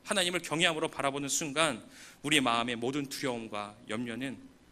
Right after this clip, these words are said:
파도에 씻겨나가는 모래성과 같이 우리의 마음 가운데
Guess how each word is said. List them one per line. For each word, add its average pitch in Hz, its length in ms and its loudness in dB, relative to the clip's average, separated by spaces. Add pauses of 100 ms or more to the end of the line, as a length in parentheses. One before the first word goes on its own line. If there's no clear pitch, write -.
(380)
파도에 175 520 0
씻겨나가는 151 800 -2
모래성과 165 760 -2
같이 123 480 -2 (400)
우리의 131 200 0
마음 123 300 0
가운데 135 260 -2